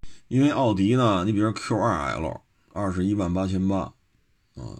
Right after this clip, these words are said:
这个是个小S U V，啊，零到一百加速呢，八秒七，啊，奥迪A三好像是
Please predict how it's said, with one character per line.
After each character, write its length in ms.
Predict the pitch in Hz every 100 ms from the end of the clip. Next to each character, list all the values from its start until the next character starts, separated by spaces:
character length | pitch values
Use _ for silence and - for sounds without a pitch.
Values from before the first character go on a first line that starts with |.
| -
这 180 | 107 101
个 640 | 92 90 87 87 87 90 87
是 200 | 85 -
个 120 | 90
小 160 | 85 -
S 260 | 80 90 92
U 120 | 92
V， 200 | 95 - _ _ _ _
啊， 140 | - - _ _ _ _ - _ _ _ _ _
零 140 | - 123
到 160 | 135
一 60 | 135
百 160 | 104
加 220 | 98 120 117
速 240 | 117 104
呢， 180 | 92 87
八 140 | 104
秒 160 | 101 78
七， 360 | - 107 107 - _ _ _ _
啊， 220 | 60 - -
奥 120 | 98
迪 100 | 98
A 180 | 101 110
三 360 | 110 113 113 98
好 160 | 64
像 200 | 85 95
是 840 | 95 95 80 71 60 50 50 50